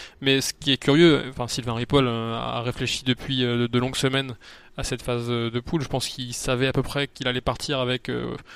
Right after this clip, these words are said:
les défenseurs qu'il a alignés aujourd'hui. Et je peux pas, pas, pas croire qu'il n'est pas conscient de leur qualité. Voilà, donc c'est peut-être pas seulement la question aussi de,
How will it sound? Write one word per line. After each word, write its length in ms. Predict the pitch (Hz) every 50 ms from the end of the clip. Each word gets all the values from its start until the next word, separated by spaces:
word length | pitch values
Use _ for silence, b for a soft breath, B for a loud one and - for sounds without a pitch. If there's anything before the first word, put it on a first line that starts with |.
| B B B - - -
les 100 | - 123
défenseurs 480 | 117 131 - - 127 117 - 139 131 -
qu'il 160 | - 131 123
a 40 | 123
alignés 220 | 120 120 120 123 123
aujourd'hui. 520 | 123 120 127 127 139 160 175 185 175 - - 85
Et 300 | 87 131 120 117 117 - - - - - - _ _ - -
je 80 | - -
peux 120 | - -
pas, 80 | 127 131
pas, 200 | - - 143 139
pas 220 | - - - 143 -
croire 260 | - - 151 147 -
qu'il 180 | - - 139 127
n'est 100 | 120 120
pas 120 | 131 120
conscient 320 | - 131 120 - 143 139
de 60 | 135 127
leur 100 | 120 -
qualité. 400 | - 131 135 139 - 165 156 - -
Voilà, 200 | - 139 123 127 120
donc 160 | 120 113 -
c'est 180 | - - 135
peut-être 480 | 123 - - - - - - 143 - _
pas 140 | _ 151 147
seulement 260 | - - 139 139 143
la 100 | 139 127
question 360 | - 131 123 - - 139 131
aussi 220 | 127 - - 156 143
de, 280 | 131 123 120 123 123